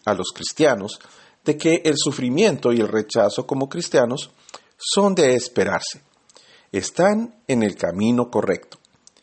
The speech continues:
y que, aunque normalmente nadie disfruta del sufrimiento, la vida cristiana es de un privilegio insondable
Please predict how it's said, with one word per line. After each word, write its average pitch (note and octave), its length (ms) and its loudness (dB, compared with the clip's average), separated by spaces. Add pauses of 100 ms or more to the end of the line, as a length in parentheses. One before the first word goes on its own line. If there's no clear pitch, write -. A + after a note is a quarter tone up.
(360)
y - 160 -10
que, G#2 340 0
aunque A2 380 -2
normalmente G#2+ 800 0
nadie G#2 580 -2
disfruta G#2 600 -2
del F2+ 100 0
sufrimiento, A2 800 -4 (380)
la E3 100 -4
vida F3+ 260 0
cristiana C#3 680 0
es B2+ 260 0
de A#2+ 140 2
un A#2+ 220 -2
privilegio G#2 880 -2
insondable C3+ 720 -2